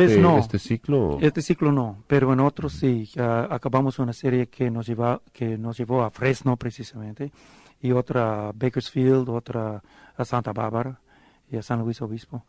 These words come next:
Speaker 2: Ujú.
Speaker 1: Y contemplamos otro en mayo a, a, a Los Ánge-, Los Ángeles.
Speaker 2: Ujú.
Speaker 1: Pues, ah, montamos conciertos por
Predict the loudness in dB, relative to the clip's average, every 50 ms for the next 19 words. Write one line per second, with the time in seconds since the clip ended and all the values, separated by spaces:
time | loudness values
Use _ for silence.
0 | _ _ _ _ -18 -16 -14 -14 -14 -14 -14 -16 _ _ -4 -4 -4 -2 -2 -4
1 | -2 -4 -6 -6 -4 -4 -4 -4 -4 -4 -4 -4 -2 0 0 2 2 0 -2 -2
2 | -4 -6 -6 -6 -6 -6 -8 -8 -10 -12 -10 -6 -2 0 0 0 0 0 -4 -6
3 | -8 -12 -10 -10 -8 -8 -10 -10 -14 -14 -16 -18 _ _ _ _ _ -20 -18 -16
4 | -16 -14 -16 -16 -18 -18 -20 -20 -20 _ _ _ _ -14 -8 -6 -4 -2 -2 -2
5 | -2 -2 -4 -4 -6 -10 -16 _ -8 -6 -4 0 0 0 0 0 -6 -12 -14 -16
6 | -20 _ _ _ _ _ _ _ _ _ _ _ _ -20 _ _ -12 -2 2 4
7 | 6 6 4 4 0 -8 -20 _ _ -4 -2 0 2 2 2 0 0 -2 -6 -10
8 | -14 _ _ _ _ _ _ _ _ _ _ _ _ _ _ -14 -14 -14 _ _
9 | _ _ _ _ _ 4 4 6 6 6 6 6 4 2 0 0 -2 0 0 -2
10 | -4 -4 -8 -16 -12 -8 -8 -8 -8 -8